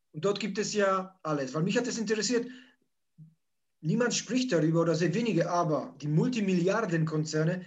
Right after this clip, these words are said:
sind schon lange vor Ort und bauen wie blöd. Marriott, Hilton, Holiday Inn, Hyatt, Kempinski, alles, was Rang und Namen hat, ist dort bereits vor Ort und baut wie blöd.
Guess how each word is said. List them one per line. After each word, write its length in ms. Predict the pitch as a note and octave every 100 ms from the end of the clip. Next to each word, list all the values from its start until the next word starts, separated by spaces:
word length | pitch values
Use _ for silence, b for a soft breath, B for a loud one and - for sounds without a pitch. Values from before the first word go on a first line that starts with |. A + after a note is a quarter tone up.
| B
sind 280 | D#3+ D3+ D#3
schon 220 | F3 F3
lange 260 | D3 D3+ D#3+
vor 140 | F3+
Ort 260 | A#3+ B3+ E3+
und 160 | D#3
bauen 320 | D#3 F3 G3
wie 60 | G3
blöd. 340 | A#3+ A#3+ D#3 - b b _
Marriott, 640 | E3+ G#3 G3+ F3+ D#3 C3 -
Hilton, 600 | G3+ G#3 G#3 D#3+ C#3 - b b b b
Holiday 400 | G3+ A3 G3+ F#3+
Inn, 460 | F#3 F3+ D3+ - - _ -
Hyatt, 500 | G3+ G#3 D#3+ - - _ _ _ _ _ _
Kempinski, 840 | - F#3+ G3 A#3+ - - D3 - -
alles, 800 | F#3 G#3 A#3 A3+ G#3+ G#3+ A3+ -
was 220 | F3+ D#3
Rang 180 | F#3 G3+
und 160 | F3
Namen 260 | D#3+ F#3 F#3
hat, 240 | F#3+ -
ist 240 | F3 E3 -
dort 200 | G3 D#3
bereits 380 | F3+ E3+ C#3+ -
vor 140 | G3+
Ort 200 | B3 A#3
und 220 | F3 D#3
baut 260 | - C#3+ D3
wie 100 | F#3
blöd. 440 | E3 G#3 F3 C3+